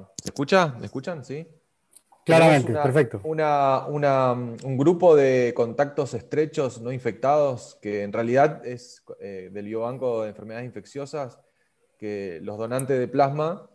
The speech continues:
Speaker 1: eh, cuando le hacen la serología, eh, llevan a sus,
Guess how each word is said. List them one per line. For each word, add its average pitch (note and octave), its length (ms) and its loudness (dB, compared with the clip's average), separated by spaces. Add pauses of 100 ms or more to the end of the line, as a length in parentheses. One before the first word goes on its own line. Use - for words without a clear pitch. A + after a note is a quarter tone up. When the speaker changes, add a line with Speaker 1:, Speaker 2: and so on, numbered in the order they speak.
(160)
Speaker 1:
eh, G2+ 500 -6
cuando G#2 220 -8
le G#2+ 80 -6
hacen B2+ 180 -12
la A#2+ 80 -10
serología, D3 800 -8 (500)
eh, G2+ 440 -8
llevan B2 340 -4
a A#2+ 60 -10
sus, - 520 -14